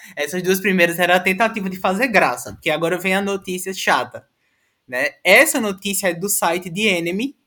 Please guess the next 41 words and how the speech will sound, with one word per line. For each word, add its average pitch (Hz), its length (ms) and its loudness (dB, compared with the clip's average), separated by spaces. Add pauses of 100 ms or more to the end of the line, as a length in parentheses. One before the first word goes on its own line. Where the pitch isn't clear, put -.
de 156 160 -6
enemy 165 240 -4
ponto 175 260 -10
com 170 160 -12
ponto 165 180 -12
B 160 140 -2
R. 147 560 -2
É 147 140 -10
um 156 60 -8
site 151 220 -8
que - 60 -14
eu 147 60 0
acompanho, 151 400 -8
um - 20 -8
site 131 240 -8
de 151 80 -12
games, 127 480 -4
ele 117 160 -16
tem 117 140 -16
um 117 60 -12
canal 135 440 -6
e 135 40 -10
tal. 131 380 -2 (580)
E 170 300 -2
é 185 80 6
uma 196 160 -2
reclamaçãozinha, 208 1000 -2
sim, 175 420 -6 (160)
né? 147 160 -6
Porque 160 720 -2
a 156 80 0
notícia 165 340 -6
diz 170 160 -6
o 190 60 -4
seguinte: 170 480 -6
Sony 202 760 -2 (1000)
lista 214 520 -2
jogo 190 400 0
com 208 140 -6
troféus 196 580 -2
transfóbicos 190 1000 -2